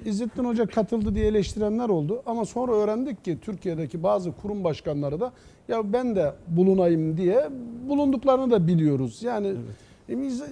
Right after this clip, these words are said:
Speaker 1: şimdi bunları çoğaltabiliriz. Cem Vakfı'na genel bir saldırı var bu anlamda. Bazı şubelerde de sorunlar oldu, Cem Vakfı'na saldırılar var. Yani şimdi Diyanet İşleri Başkanı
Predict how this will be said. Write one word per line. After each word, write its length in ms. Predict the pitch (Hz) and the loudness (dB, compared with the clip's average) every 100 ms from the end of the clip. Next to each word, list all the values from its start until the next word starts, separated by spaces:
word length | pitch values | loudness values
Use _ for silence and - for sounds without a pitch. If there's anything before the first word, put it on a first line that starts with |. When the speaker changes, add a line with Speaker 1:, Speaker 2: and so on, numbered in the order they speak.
| 226 | -6
Speaker 1:
şimdi 200 | 277 233 | -2 0
bunları 300 | 269 277 269 | 2 2 2
çoğaltabiliriz. 720 | - 262 233 254 254 226 180 147 | 2 4 4 0 -2 0 -2 -2
Cem 220 | 370 330 | -4 0
Vakfı'na 340 | 202 190 180 | 0 0 -2
genel 360 | 170 226 233 202 | -2 -4 -6 -6
bir 60 | |
saldırı 440 | 190 - 190 175 165 | -6 -4 -2 -2 0
var 200 | 160 113 | 0 0
bu 120 | 117 | -4
anlamda. 420 | 117 110 104 90 - - - - - | -4 -6 -8 -10 -14 -20 -20 -12 0
Bazı 280 | 220 202 | 2 2
şubelerde 580 | 170 - 185 185 185 175 | -6 -6 -2 0 0 0
de 200 | 180 175 175 - | 0 0 -2 -6
sorunlar 460 | 185 175 175 170 | -2 -2 -2 -2
oldu, 480 | 170 165 160 170 165 | -2 -6 -6 -6 -6
Cem 260 | 143 170 170 | -6 -6 -6
Vakfı'na 340 | 143 170 156 | -6 -6 -8
saldırılar 580 | - 156 147 160 160 160 | -4 -4 -4 -4 -2 -2
var. 220 | 160 160 147 - - - | -4 -6 -8 -20 -20 -6
Yani 180 | 262 196 | -4 -2
şimdi 240 | 240 220 | -2 -2
Diyanet 340 | 233 240 226 | -2 -2 -6
İşleri 260 | - 196 185 | -4 -4 0
Başkanı 480 | 202 151 190 160 | -2 -2 -2 -2